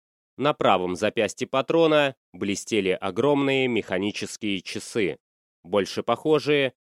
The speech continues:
на слиток золота, которому неизвестный мастер исхитрился приделать браслет.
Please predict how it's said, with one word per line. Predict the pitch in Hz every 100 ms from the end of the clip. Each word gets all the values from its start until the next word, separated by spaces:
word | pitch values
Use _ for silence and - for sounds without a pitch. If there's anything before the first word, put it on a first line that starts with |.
| _
на | 113
слиток | 104 - 104 107
золота, | 107 131 143 95 - 80 - _ _ _
которому | 104 - 98 87 90
неизвестный | 92 98 98 95 - 101
мастер | 113 135 - 139 123 - _ _
исхитрился | 104 - 104 101 98 - 110
приделать | 110 90 90 85 -
браслет. | 101 101 - 120 90